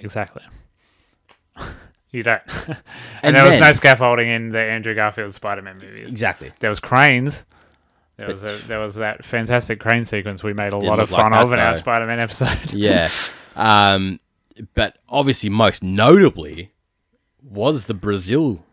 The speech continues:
Speaker 2: Sony trailer that dropped.
Speaker 1: Yeah.
Speaker 2: Which was
Speaker 1: The
Speaker 2: the
Speaker 1: biggest dead giveaway.
Speaker 2: uh, Electro, Lizard, and Sandman in one side of the scaffolding, and then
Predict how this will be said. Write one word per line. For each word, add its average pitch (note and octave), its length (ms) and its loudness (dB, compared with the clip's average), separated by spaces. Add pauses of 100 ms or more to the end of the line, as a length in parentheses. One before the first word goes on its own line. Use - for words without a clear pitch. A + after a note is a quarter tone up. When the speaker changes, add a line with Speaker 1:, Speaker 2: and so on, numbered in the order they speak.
(160)
Speaker 2:
Sony E2+ 400 -6
trailer D#2 380 -12
that - 280 -20
dropped. - 460 -18 (540)
Speaker 1:
Yeah. B2+ 140 -2 (440)
Speaker 2:
Which G2 280 -10
was F#2 460 -6
Speaker 1:
The A2+ 100 -14
Speaker 2:
the F#2 120 -6
Speaker 1:
biggest F2+ 440 2
dead G2 180 -8
giveaway. F2+ 420 -12 (920)
Speaker 2:
uh, G2+ 360 2 (200)
Electro, A#2+ 760 2
Lizard, G#2 540 -4
and G2 460 -8 (100)
Sandman A2 800 -4 (260)
in F2+ 320 -16
one A#2 180 -2
side A#2+ 160 -4
of A2+ 60 -2
the G#2 60 -4
scaffolding, G#2 640 -4
and F#2 160 -10
then F2+ 280 -6